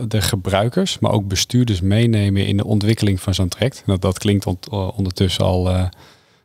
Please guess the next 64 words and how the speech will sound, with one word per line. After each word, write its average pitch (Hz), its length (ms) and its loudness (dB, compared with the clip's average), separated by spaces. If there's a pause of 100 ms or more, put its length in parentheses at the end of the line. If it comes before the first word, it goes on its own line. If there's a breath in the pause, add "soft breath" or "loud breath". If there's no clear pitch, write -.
eh, 90 180 -2
een 90 100 -2
beetje 95 460 0
Scrum 101 360 2
aanpak, 92 500 0
eh, 90 280 -2
et 92 100 -6
cetera. 104 420 -2 (400 soft breath)
Maar, 101 220 2
eh, 117 200 0 (100)
bij 110 180 -2
de 113 80 4
gebruikers 113 460 2
goed - 200 0
snappen 110 320 2
van, 101 180 -4
wat 98 140 -2
betekent 107 300 -2
dit 127 100 0
nou 127 140 2
eigenlijk 117 320 0
voor - 120 -4
jou 107 220 2
en 101 140 0
hoe 117 220 4
ga 107 140 -2
je 104 80 -2
daarmee 92 200 0
sturen? 120 420 -2
Dus 110 100 -4
het 101 120 -6
is 107 120 -2
niet, 104 240 -2 (300 loud breath)
ja, 101 140 2
de 95 160 0
one-off 101 380 2
van 104 140 -2
één 98 140 0
persoon. 98 380 0
Nee, 92 160 2
je 101 80 2
maakt 101 220 2
onderdeel 101 440 0
uit 98 180 -2
van 104 120 -2
een 95 80 0
groep. 117 280 0
En - 20 -2
op 98 40 0
het 101 100 0
moment 104 120 2
dat 95 100 -2
je 104 60 -4
ergens 101 200 -6
op - 40 -20
gaat - 140 -12
sturen, 120 440 0 (380 loud breath)
en - 80 -18
dat 92 100 -6
zijn 98 200 2
weer 95 160 2
die 98 140 0
actionable 98 380 0
insights. 113 560 -2